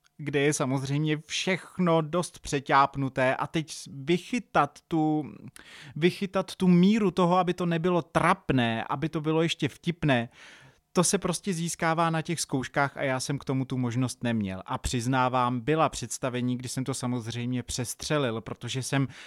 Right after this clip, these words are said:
neměl osahanou tu roli tak, jak bych mít měl. Nicméně zkušenost to byla obrovská a já jsem za ní obrovsky vděčný. Vtipné na tom bylo také to,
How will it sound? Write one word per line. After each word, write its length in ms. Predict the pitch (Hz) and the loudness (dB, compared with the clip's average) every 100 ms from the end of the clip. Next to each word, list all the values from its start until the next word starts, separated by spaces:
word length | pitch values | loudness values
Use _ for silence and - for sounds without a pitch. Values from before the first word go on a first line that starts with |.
| - | -4
neměl 560 | 135 147 147 160 165 156 | 4 6 6 6 4 4
osahanou 680 | 151 - 180 156 143 123 117 | 2 2 2 6 6 4 2
tu 140 | 120 | -2
roli 260 | 117 117 117 | 0 0 0
tak, 240 | - 123 | -2 -2
jak 180 | 131 110 | -2 -2
bych 260 | 113 - - - | -6 -6 -12 -8
mít 320 | - 135 123 120 | 2 2 2 -2
měl. 320 | 117 104 101 _ - - - | -2 -2 -8 _ -20 -14 -2
Nicméně 540 | 147 - 196 196 190 | -2 2 2 2 2
zkušenost 720 | 160 - 156 - 147 127 - - | 0 -4 -4 -2 -2 -2 -8 -8
to 100 | 123 | -6
byla 320 | 117 110 - | -4 -4 -6
obrovská 800 | 113 104 107 - - 107 95 113 - - - - - | -6 -4 -6 -6 -6 -4 -6 -8 -16 -20 -20 -20 -4
a 760 | 135 127 123 123 120 123 123 123 - - _ - | 4 6 8 6 6 4 2 -2 -8 -20 _ -10
já 320 | 135 135 127 | 0 4 4
jsem 200 | - 139 | 2 -2
za 100 | 127 | -2
ní 160 | 127 120 | -2 -4
obrovsky 400 | 113 120 - 117 | -6 -8 -6 -8
vděčný. 460 | 104 104 - 85 85 _ _ - - - _ _ _ _ _ | -6 -6 -8 -10 -14 _ _ -20 -20 -20 _ _ _ _ _
Vtipné 520 | - 175 175 202 202 | -4 0 2 2 2
na 100 | 190 | 2
tom 200 | 208 202 | 0 0
bylo 240 | 190 190 | 0 0
také 320 | 190 185 208 | -2 -2 -2
to, 360 | 190 139 131 135 | 0 2 2 0